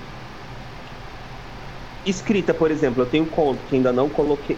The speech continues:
já, não, já coloquei no Bazar Verde, o Monolito Fálico. Eu tava no grupo da editora,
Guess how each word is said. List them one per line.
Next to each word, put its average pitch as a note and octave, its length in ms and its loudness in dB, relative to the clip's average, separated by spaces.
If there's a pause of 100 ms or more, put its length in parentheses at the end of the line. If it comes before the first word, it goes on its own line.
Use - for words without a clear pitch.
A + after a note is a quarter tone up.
já, C#3+ 120 4
não, C3 180 4
já C3+ 160 2
coloquei C3+ 500 2
no C3+ 120 4
Bazar C3+ 300 4
Verde, A#2 300 2
o A#2+ 40 4
Monolito C3 480 4
Fálico. A#2 580 2 (800)
Eu C#3+ 120 -2
tava C#3+ 200 0
no C#3+ 120 2
grupo C#3+ 260 2
da C#3+ 80 8
editora, D#3 640 4